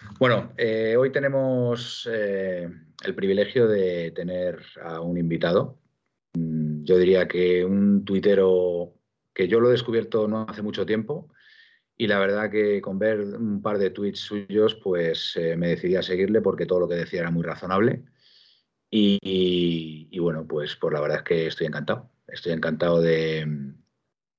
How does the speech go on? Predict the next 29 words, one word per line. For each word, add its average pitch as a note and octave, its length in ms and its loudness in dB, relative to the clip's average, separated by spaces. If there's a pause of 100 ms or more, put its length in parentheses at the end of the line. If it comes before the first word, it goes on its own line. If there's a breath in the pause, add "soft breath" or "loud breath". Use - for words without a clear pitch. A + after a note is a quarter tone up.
(140)
de E2 200 0
que - 120 0
hoy F#2 100 6
esté F#2 200 0
con F2+ 140 0
nosotros G#2+ 720 0
y, E2+ 280 -8
por D#2+ 140 -10
supuesto, E2+ 320 -4
el F2 60 -2
resto F2+ 220 -4
del E2 160 0
equipo F2 240 -2
también. E2+ 300 -4
Así D#2 160 -10
que E2+ 80 -4
nada, E2+ 280 -8
sin - 180 -8
más F2+ 140 2
dilación, F#2 320 0
paso F#2 200 -2
a - 20 -2
presentarle. D#2 500 -8
Buenas G2 360 -2
noches, G#2+ 540 -2
Pascual F2 360 -2
Ruiz, D#2 240 -8
¿cómo E2+ 160 -10
estás? - 380 -12